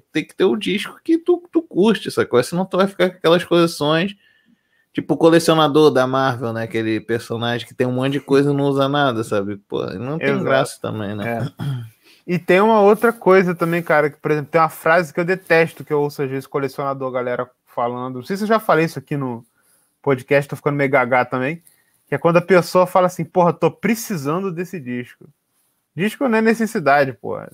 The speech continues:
Speaker 2: Ninguém, ninguém precisa de disco nenhum, sacou? Por mais que você goste, por mais que você ame, que você seja fã de um artista, de uma banda, não é uma coisa que se precisa, né?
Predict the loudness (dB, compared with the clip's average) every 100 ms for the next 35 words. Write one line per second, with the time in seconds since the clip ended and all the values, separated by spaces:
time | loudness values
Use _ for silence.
0 | -16 -8 -4 -4 -4 -4 -2 -4 -6 -4
1 | -4 -2 -4 -6 -6 -6 -6 -4 -4 -8
2 | -6 -6 -8 _ _ _ _ _ _ _
3 | _ _ -4 0 0 0 2 4 4 4
4 | 0 -4 -6 -6 -2 2 2 2 -4 -12
5 | -8 -4 -4 -4 -6 -2 0 -2 -4 -16
6 | -6 -4 -4 -6 -8 -4 -4 -6 _ _
7 | _ _ _ _ _ _ _ _ _ _
8 | -2 2 4 2 4 2 2 -6 -8 -4
9 | 0 0 0 0 0 0 -2 -4